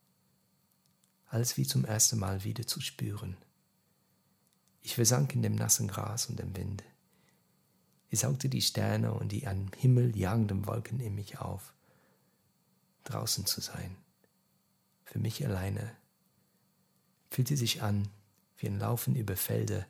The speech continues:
in erhabenste Freiheit. So, eine bessere Welt ist für alle möglich. Ich wünsche allen einen wunderschönen Sommer.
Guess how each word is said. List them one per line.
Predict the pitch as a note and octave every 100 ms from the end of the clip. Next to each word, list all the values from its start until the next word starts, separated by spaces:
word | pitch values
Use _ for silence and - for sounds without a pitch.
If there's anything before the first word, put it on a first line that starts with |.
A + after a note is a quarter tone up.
| - - - - _ _ -
in | A2+ A#2+ -
erhabenste | - - B2 A#2+ B2+ B2 C3+
Freiheit. | - - F#2 G2 G2 - _ _ _ _ _ _ _ _ _ _ _ _ _ _ _ _ _ _ _ _ _ _ _ _ _ _ _ _ _ _ _ _ _ _ _ _ _ - _
So, | - G#2+
eine | G2+
bessere | G#2 C3 - A2
Welt | G2+ G2+ -
ist | -
für | G#2
alle | G2
möglich. | G2 A2 A#2 A2 -
Ich | A2
wünsche | A#2 - -
allen | A2 G#2+
einen | G2
wunderschönen | G2 D3+ A#2+ A2+ G2
Sommer. | F2+ G2 A#2+